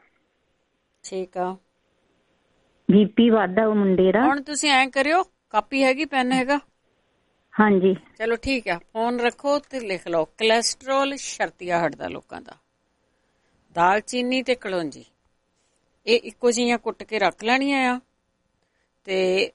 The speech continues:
Speaker 1: ਬੇਸ਼ੱਕ ਮਿਕਸ ਕਰਕੇ ਰੱਖ ਲਓ, ਤੁਹਾਨੂੰ ਰਲਾਉਣੀਆਂ ਨਾ ਪੈਣ। ਤੇ ਸ਼ਹਿਦ ਦੀ ਵਿੱਚ ਰਲਾ ਕੇ ਚਮਚਾ ਕੁ ਲੈਣਾ ਉਹਨਾਂ ਨੇ ਰੋਜ਼। ਤੇ ਕੋਲੇਸਟ੍ਰੋਲ ਨੂੰ ਫਿਰ ਬਾਅਦ ਚ ਨਾ ਚੈੱਕ ਕਰਵਾ ਲੈਣ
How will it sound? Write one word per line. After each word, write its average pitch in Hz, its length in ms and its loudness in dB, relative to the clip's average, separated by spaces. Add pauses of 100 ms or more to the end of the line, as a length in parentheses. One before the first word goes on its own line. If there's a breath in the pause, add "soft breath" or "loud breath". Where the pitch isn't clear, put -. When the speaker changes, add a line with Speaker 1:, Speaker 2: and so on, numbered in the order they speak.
Speaker 1:
ਬੇਸ਼ੱਕ 214 480 0
ਮਿਕਸ 196 400 -8
ਕਰਕੇ 190 360 -4
ਰੱਖ 160 260 -4
ਲਓ, - 140 -18 (240)
ਤੁਹਾਨੂੰ 190 260 -4
ਰਲਾਉਣੀਆਂ 185 600 0
ਨਾ 156 100 -4
ਪੈਣ। 151 280 -10 (960)
ਤੇ 170 180 0
ਸ਼ਹਿਦ 220 600 2
ਦੀ 190 500 -4 (180)
ਵਿੱਚ 175 280 -8
ਰਲਾ 165 460 0
ਕੇ 180 180 -12
ਚਮਚਾ 160 480 -4
ਕੁ 156 140 -16
ਲੈਣਾ 143 260 -8
ਉਹਨਾਂ 151 280 -12
ਨੇ 180 180 -4
ਰੋਜ਼। 156 460 -4 (480)
ਤੇ 202 80 -12
ਕੋਲੇਸਟ੍ਰੋਲ 202 580 0
ਨੂੰ 220 100 -4
ਫਿਰ 214 120 -4
ਬਾਅਦ 202 220 0
ਚ 254 80 -12
ਨਾ 294 120 -8
ਚੈੱਕ 208 380 -6
ਕਰਵਾ 185 360 -2
ਲੈਣ 175 140 -2